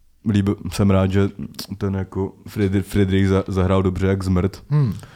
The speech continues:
Speaker 1: Že asi jako ta absence Hovorky nebude tak horká snad.
Speaker 2: No,
Speaker 1: Víš co, že
Speaker 2: se
Speaker 1: do-,
Speaker 2: uvidí
Speaker 1: dostane,
Speaker 2: ještě.
Speaker 1: dostane
Speaker 2: Co by
Speaker 1: po-
Speaker 2: se vůbec stalo, kdyby teď, teď vypadl Friedrich nebo Kudela?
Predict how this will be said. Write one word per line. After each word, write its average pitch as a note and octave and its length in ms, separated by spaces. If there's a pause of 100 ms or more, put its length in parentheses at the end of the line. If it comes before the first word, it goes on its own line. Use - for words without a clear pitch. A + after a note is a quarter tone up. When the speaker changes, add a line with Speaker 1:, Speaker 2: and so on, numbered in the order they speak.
(340)
Speaker 1:
Že G2 100
asi F#2+ 200
jako F#2 180
ta F#2+ 220 (560)
absence G2+ 400
Hovorky F#2 400
nebude F#2 400
tak F#2 220
horká F#2 520
snad. F#2 380 (540)
Speaker 2:
No, G#2+ 240
Speaker 1:
Víš G2+ 100
co, G#2+ 100
že G2 100
Speaker 2:
se A2+ 100
Speaker 1:
do-, G2 80
Speaker 2:
uvidí C3+ 140
Speaker 1:
dostane, A#2+ 320
Speaker 2:
ještě. G#2+ 140
Speaker 1:
dostane G2+ 340
Speaker 2:
Co - 80
by - 40
Speaker 1:
po- - 60
Speaker 2:
se A#3 120
vůbec E3+ 240
stalo, D#3 200
kdyby D3 200
teď, C#3 240 (160)
teď B2 240
vypadl A#2+ 380
Friedrich A#2+ 580
nebo A#2 200
Kudela? G#2+ 460